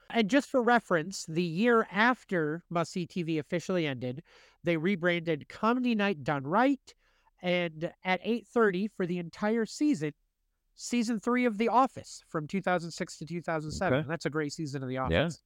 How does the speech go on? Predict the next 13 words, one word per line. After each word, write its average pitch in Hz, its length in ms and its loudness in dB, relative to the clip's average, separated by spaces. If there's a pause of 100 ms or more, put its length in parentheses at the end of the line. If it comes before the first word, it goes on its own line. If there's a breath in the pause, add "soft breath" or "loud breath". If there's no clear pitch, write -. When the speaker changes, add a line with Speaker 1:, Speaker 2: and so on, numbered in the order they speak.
(380)
Speaker 1:
So 127 400 -14 (580)
Speaker 2:
What 135 160 4
a 131 40 4
ride. 107 400 0 (520 loud breath)
Speaker 1:
Yeah, 247 240 0
right? 170 300 0
Th-, 160 120 -10 (260)
what 170 300 2
a 320 40 2
ride. 170 500 2
What 220 360 2
a 190 160 4
ride. 147 500 0